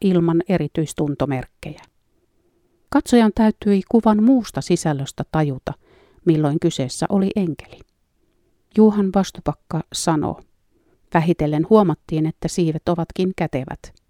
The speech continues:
Otetaan ihmiskeho ja liitetään siihen siivet, eli tehdään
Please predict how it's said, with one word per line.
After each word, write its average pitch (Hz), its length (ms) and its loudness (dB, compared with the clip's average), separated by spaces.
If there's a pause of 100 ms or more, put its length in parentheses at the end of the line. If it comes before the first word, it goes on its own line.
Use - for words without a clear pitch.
(180)
Otetaan 156 500 0
ihmiskeho 190 720 0 (120)
ja 170 100 2
liitetään 147 500 0
siihen 135 340 -4
siivet, 180 480 -2 (120)
eli 170 220 0
tehdään 156 400 0